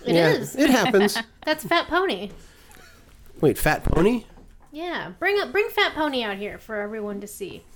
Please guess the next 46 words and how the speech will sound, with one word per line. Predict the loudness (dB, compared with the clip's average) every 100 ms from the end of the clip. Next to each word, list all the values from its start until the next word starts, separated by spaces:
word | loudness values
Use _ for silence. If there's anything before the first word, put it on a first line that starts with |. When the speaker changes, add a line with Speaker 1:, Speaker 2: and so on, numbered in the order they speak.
| -20 -20 -18
Speaker 2:
The |
Fat | -8 -6 -6
Pony. | -10 -8 -6 -6 -6 -12 _ -20 -8
Um, | -4 -2 -2 -6 -6 -8 -12 -20 -10 0
Speaker 1:
Not | 2 2
to |
be | 2
confused | 2 4 4 4
with | 2
a | 2
Pone | 4 4 4
Tony. | 2 0 -2 -8 -20 -20 -20 _ -20 -20 -20 _ -14
Speaker 2:
Totally | -2 0 0 -4
different, | -4 -2 0 -2 -4 -8 -10
<laughs> | -8
and, | -6 -4 -6
uh, | -4 -4 -4
I'm | -6 -8 -6
not | -6 -6
gonna | -8
say, | -6 -6 -6 -6
I'm | -8 -6
not | -4
gonna | -4 -6
put | -8 -6
those | -4 -2
in | -6
the |
same | -8 -8 -8
sentence | -8 -8 -8 -10 -14
just | -16 -14
'cause | -12
I | -10
don't | -10 -12
wanna | -12 -12 -14 -14
mess | -14 -14
anything | -14 -14 -10
up. | -10 -10
<laughs> | -10 -10 -14 -16 -6 -4 -2 -2 0 -4 -4 -8 -12 -20 -20 -20 -20 -16 -14 -14 -16 -2
Speaker 1:
That's | 0 2
like | 2
a |
five | 2 -2 0
percent | 0 0 0
joke | 0 -2
anyway. | -2 -4